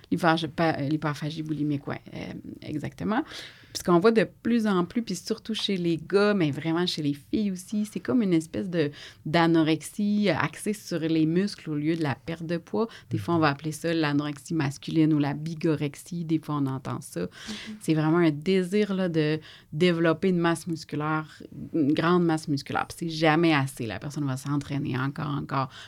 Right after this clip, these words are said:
Speaker 1: prendre toutes sortes de substances pour développer sa masse musculaire. Donc, c'est vraiment la même. Comme l'anorexie, c'est la recherche de minceur, ben, la bigorexie ou la dysmorphie musculaire, des fois, on va dire aussi,
Speaker 2: Mm.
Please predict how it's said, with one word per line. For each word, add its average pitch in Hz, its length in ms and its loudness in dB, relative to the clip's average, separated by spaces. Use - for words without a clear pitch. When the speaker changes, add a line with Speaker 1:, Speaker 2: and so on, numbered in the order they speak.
Speaker 1:
prendre 156 500 4
toutes - 200 -12
sortes 156 140 -2
de 151 100 2
substances 196 540 -2
pour 196 140 -6
développer 165 440 -2
sa 147 160 -6
masse 139 240 -4
musculaire. 165 560 0
Donc, 160 100 -4
c'est 160 120 -6
vraiment 170 240 0
la 202 180 4
même. 220 240 4
Comme 226 160 4
l'anorexie, 170 500 4
c'est 190 140 -4
la 165 140 0
recherche 165 420 -2
de 160 100 2
minceur, 156 720 2
ben, 160 160 2
la 151 100 2
bigorexie 151 640 0
ou 190 60 0
la 147 160 2
dysmorphie 175 560 -4
musculaire, - 500 -2
des 202 80 -6
fois, 190 200 -10
on 196 40 -6
va 175 140 -6
dire 175 220 -6
aussi, 185 260 -6
Speaker 2:
Mm. 262 100 -4